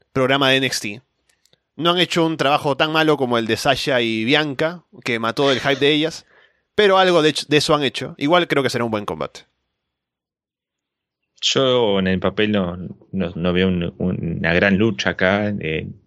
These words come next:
Speaker 2: no vengo con el personaje de, de Raquel comprado y Io Shirai está siendo como normalita en la, en las defensas y poco más.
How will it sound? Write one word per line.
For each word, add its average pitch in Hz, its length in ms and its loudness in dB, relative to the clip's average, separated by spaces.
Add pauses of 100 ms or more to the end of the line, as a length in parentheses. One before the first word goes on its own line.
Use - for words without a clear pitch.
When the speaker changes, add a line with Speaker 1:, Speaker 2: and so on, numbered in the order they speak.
Speaker 2:
no 90 160 -2
vengo 87 200 2
con 82 140 2
el 82 100 2
personaje 85 540 0
de, 78 300 2 (100)
de 87 100 2
Raquel 85 800 2
comprado 98 640 2
y 85 360 2
Io 85 260 2
Shirai 92 440 0
está 85 280 0
siendo 87 320 -2
como 82 340 -2 (560)
normalita 92 680 2
en 87 100 0
la, 78 240 -4
en 92 100 -2
las 85 160 -2
defensas 95 560 0
y - 40 -2
poco 95 240 2
más. 107 320 -2